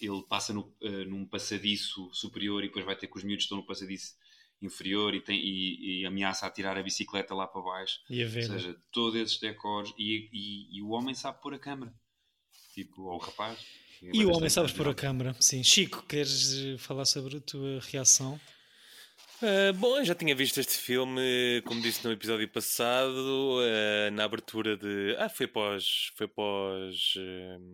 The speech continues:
Speaker 3: Galardão. Era, foi o filme, foi a curta que abriu o Taking Woodstock no El Corte Inglês, dava antes.
Speaker 2: Uhum.
Speaker 3: Ah, e acho que gostei mais de, de ver n-, hoje,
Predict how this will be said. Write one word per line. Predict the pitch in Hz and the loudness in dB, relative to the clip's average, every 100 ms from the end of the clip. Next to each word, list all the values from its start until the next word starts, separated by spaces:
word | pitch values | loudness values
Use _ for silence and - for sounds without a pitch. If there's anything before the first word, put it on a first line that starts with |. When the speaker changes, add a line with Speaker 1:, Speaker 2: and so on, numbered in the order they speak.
| 90 | -10
Speaker 3:
Galardão. | 95 113 107 98 95 110 - _ _ _ _ _ _ - | -2 0 0 0 -4 -6 -14 _ _ _ _ _ _ -10
Era, | 139 117 104 101 _ - | -2 -2 -2 -8 _ -2
foi | 113 107 | 2 2
o | |
filme, | 101 110 104 _ _ - | 0 -4 -6 _ _ -10
foi | - 110 | -2 -2
a | |
curta | 104 107 104 | -2 -8 -8
que | 110 | -6
abriu | 104 104 | -4 -2
o | 101 101 101 - | -2 -6 -8 -4
Taking | 107 107 104 | -4 -4 -8
Woodstock | 104 104 - 104 - _ - | -8 -8 -6 -8 -10 _ -16
no | 113 110 | -8 -6
El | 101 | -4
Corte | 104 101 | -6 -8
Inglês, | 101 104 117 - _ _ - - - | -8 -6 -8 -14 _ _ -20 -20 -10
dava | 110 98 95 | -6 -4 -6
antes. | 101 - - - _ - - | -8 -12 -16 -16 _ -18 -10
Speaker 2:
Uhum. | 120 110 113 113 - | -8 -6 -6 -8 -6
Speaker 3:
Ah, | 120 113 110 110 107 117 | 0 2 2 2 2 4
e | |
acho | 165 165 | 2 0
que | |
gostei | - 180 | -2 0
mais | 165 170 147 | 2 2 0
de, | 139 160 165 165 | 0 2 4 2
de | 151 | 0
ver | 143 156 160 151 | 0 4 4 2
n-, | 151 151 151 147 - 110 - 65 | -2 -6 -8 -10 -14 -18 -18 -6
hoje, | 165 156 - - | -2 -2 -4 -8